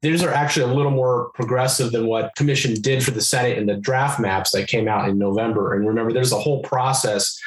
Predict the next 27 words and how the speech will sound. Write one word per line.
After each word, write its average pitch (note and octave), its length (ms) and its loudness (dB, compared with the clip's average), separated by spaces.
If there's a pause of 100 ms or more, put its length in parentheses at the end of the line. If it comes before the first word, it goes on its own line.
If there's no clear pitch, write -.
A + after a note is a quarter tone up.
(140)
There's A#2 140 0
been A2+ 180 0
months C#3 340 0
and A#2 100 0
months A#2+ 300 0
of G2+ 240 -2 (300)
testimony, C#3 960 0 (200)
uh, A2 240 2
even C#3 220 2
before A#2+ 260 0
the G2+ 80 0
census C#3+ 460 0
came B2+ 260 0
out, B2 420 0 (240)
uh, G#2+ 180 0
that G#2+ 180 -2
then B2 240 2
led A#2+ 220 0
to A2+ 260 0
a G#2 140 -2
bunch A#2 340 0
of G#2+ 260 0
visualizations B2+ 960 0
and G#2+ 80 0
a G#2+ 60 0
lot A#2 200 0
of A2+ 220 -2